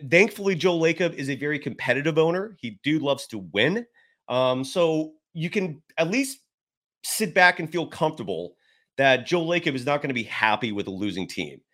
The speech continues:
Um, this is not Chris Cohan, who had alcoholism issues, who had <laughs> financial issues. I sat in the owner's box with Cohan many years ago once. Uh, and the dude, it was an, it was int-, he's an interesting character. I'll leave it at that. I am grateful that Joe Lacob is the owner of this team.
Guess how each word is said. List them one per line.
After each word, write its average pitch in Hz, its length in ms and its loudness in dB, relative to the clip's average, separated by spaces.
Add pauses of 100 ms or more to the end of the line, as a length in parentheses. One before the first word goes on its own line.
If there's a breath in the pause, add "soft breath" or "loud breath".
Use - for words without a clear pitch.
(320)
Um, 107 380 2
this 143 140 -4
is 147 80 -8
not 165 200 0
Chris - 240 -2
Cohan, 104 540 0
who 104 420 -2
had 104 340 0
alcoholism 131 640 2
issues, 123 420 -2
who - 60 -6
had 101 140 -2
<laughs> - 120 -20
financial 123 480 2
issues. 113 500 0 (360 soft breath)
I - 80 0
sat 160 520 4
in 151 80 -2
the 131 100 4
owner's 135 260 2
box 131 340 2
with 131 280 -4
Cohan 147 520 4
many 135 200 2
years 123 200 -2
ago 131 180 -2
once. 127 420 -2 (400)
Uh, 135 420 6
and 147 140 -2
the 147 60 -2
dude, 165 500 4
it 151 100 2
was 135 140 0
an, 143 80 0 (100)
it 208 60 2
was 202 100 0
int-, 214 160 4
he's 190 220 -2
an 175 80 2
interesting 143 480 -2
character. 92 340 -4
I'll 95 80 -2
leave 120 140 -6
it 117 60 -4
at 110 80 -4
that. 82 200 0 (760)
I 139 100 6
am 165 180 4
grateful 143 440 0
that 98 120 -2
Joe 117 200 -4
Lacob 107 280 -4
is 95 80 -14
the 104 100 -4
owner 101 160 -2
of 95 60 -6
this 90 140 -10
team. 76 180 -6